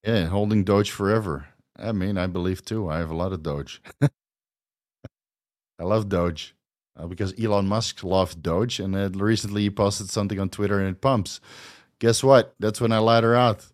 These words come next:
<laughs> I just waited for the flat line and then buy more. <laughs>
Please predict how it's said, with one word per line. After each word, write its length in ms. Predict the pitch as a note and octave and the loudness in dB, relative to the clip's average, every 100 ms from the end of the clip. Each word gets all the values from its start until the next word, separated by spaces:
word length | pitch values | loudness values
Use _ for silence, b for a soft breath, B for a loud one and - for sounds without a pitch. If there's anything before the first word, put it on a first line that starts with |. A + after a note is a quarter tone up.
| - | -20
<laughs> 180 | - - | -2 0
I 1300 | - - - - _ _ _ _ _ _ _ _ D#3+ | 0 0 -4 -4 _ _ _ _ _ _ _ _ -12
just 180 | D3 C#3+ | -8 0
waited 280 | C#3 C#3 | 0 0
for 160 | C3 C3 | -4 -8
the 100 | A#2+ | -6
flat 260 | A#2 B2 A#2+ | -4 -6 -4
line 220 | F#2+ F2+ | -4 -4
and 140 | F2 | -6
then 140 | F2+ D#2+ | -8 -8
buy 180 | E2+ | -10
more. 260 | F2 A2 A2 b b b _ - - _ _ _ _ _ _ _ _ _ _ _ _ _ _ _ | -10 -14 -16 b b b _ -20 -20 _ _ _ _ _ _ _ _ _ _ _ _ _ _ _
<laughs> 80 | - | -16